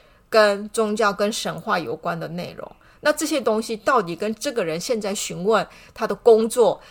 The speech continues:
他的感情、他的财务状况有什么关系呢？哈，所以这个过程也，我也不算是说很顺畅的就转过去的哈。可是，呃，因为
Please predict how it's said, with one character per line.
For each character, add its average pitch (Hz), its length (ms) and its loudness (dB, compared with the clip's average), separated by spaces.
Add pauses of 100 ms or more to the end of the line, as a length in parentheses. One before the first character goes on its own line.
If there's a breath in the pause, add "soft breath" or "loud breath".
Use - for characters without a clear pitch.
他 269 120 2
的 254 100 4
感 190 320 4
情、 208 420 0
他 254 160 8
的 277 100 6
财 226 400 2
务 302 300 4
状 254 400 8
况 269 280 6 (300 loud breath)
有 208 180 2
什 180 200 -4
么 160 120 -8
关 202 320 4
系 190 320 -8
呢？ 170 300 -4
哈， 170 240 -2 (560 loud breath)
所 - 240 -2
以 320 120 2 (120)
这 381 180 -2
个 285 120 -2
过 359 260 4
程 208 300 -2
也， 165 300 0
我 220 140 2
也 277 80 4
不 - 200 -4
算 220 260 -2
是 214 160 -6
说 202 260 2
很 175 320 -8 (220)
顺 226 400 0
畅 202 340 -4
的 165 80 -8
就 208 140 -8
转 160 260 -6
过 180 140 -6
去 202 200 -6
的 170 140 -4
哈。 180 200 -4
可 190 120 -12
是， 269 260 -2 (520 loud breath)
呃， 180 240 0
因 285 160 -4
为 254 380 8